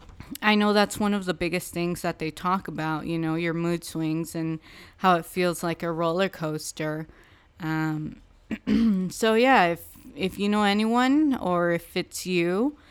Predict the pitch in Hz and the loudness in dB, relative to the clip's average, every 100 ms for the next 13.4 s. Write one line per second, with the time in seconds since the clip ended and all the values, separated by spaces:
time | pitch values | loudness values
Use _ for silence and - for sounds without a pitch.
0 | - - - - 180 170 165 175 - 285 | -20 -20 -10 -2 2 2 0 -4 -4 -2
1 | 294 - 233 220 185 180 175 180 208 - | 0 0 0 0 -4 -4 0 0 0 -4
2 | 165 196 - 170 170 165 170 - 190 190 | -4 -4 -6 -2 0 0 -4 -2 0 0
3 | 185 185 151 185 208 214 - - - _ | 0 -2 -4 0 2 0 -4 -16 -18 _
4 | - - - - - - - - - 196 | -20 -20 -20 -20 -20 -20 -20 -20 -8 0
5 | 208 196 - - 180 202 202 208 190 - | 0 -2 -10 -8 0 2 4 2 0 4
6 | 190 - 220 196 - 175 165 180 208 208 | 2 2 -2 -2 0 0 2 0 0 -4
7 | 190 175 170 175 175 - 165 165 160 - | -2 -2 0 0 -4 -6 -2 0 0 -4
8 | - - - 175 180 180 - 190 180 180 | -20 -16 -6 -2 0 0 0 0 0 0
9 | - 175 170 185 202 220 220 - - - | 0 0 0 0 0 -2 -4 -12 -20 -20
10 | - - 190 190 185 180 - 220 240 - | -18 -4 0 2 2 2 6 6 6 2
11 | 233 208 196 180 175 170 170 - 175 - | 0 0 0 0 0 -2 -2 0 0 0
12 | 190 180 165 - 170 160 156 156 - 165 | -2 -2 -8 -4 -4 -2 -4 -4 -4 -2
13 | 160 180 202 | 0 2 0